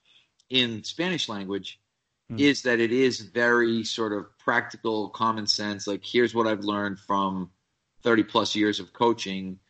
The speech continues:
Speaker 1: versus, because it's very, very different what goes on in a classroom or what people read in a book.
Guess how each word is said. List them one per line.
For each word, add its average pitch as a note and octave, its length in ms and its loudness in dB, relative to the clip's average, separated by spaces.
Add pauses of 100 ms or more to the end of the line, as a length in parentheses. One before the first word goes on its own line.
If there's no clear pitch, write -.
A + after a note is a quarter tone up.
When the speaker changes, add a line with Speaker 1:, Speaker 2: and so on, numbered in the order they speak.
(480)
Speaker 1:
versus, A2 400 2
because B2+ 240 0
it's C3 100 -8
very, B3+ 220 4
very B3 160 6
different A#2+ 500 -4 (440)
what C3+ 300 0 (560)
goes C3+ 240 2
on C3+ 240 4
in B2+ 80 -6
a A#2 60 -8
classroom A#2 580 0
or G#2+ 140 0
what A#2+ 240 -2
people A2 280 -2
read A#2 180 0
in A2 60 -6
a G#2+ 60 -6
book. A2 340 0